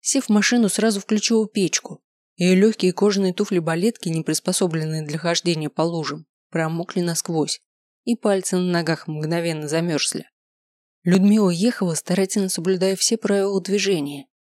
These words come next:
Объясняться с гаишниками не было ни времени, ни желания. Что она может сделать в случае форс-мажора? Так, во-первых, по ситуациям,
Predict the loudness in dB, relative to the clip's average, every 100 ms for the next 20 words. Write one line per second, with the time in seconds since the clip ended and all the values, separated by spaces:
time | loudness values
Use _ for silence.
0 | _ -4 -2 -2 0 -2 -2 -2 0 2
1 | 2 0 -2 -4 -6 -4 -4 -2 -2 -2
2 | -4 -4 -2 -2 0 -2 -2 -2 -4 -4
3 | -4 -4 -8 -12 -16 _ _ _ _ _
4 | _ -10 -2 2 4 4 2 -4 -6 0
5 | 0 0 0 0 0 -2 -2 -2 0 0
6 | 0 -2 -6 -12 _ _ -6 -6 -4 -2
7 | 2 2 2 -2 -2 0 2 2 2 2
8 | -2 -2 -6 -10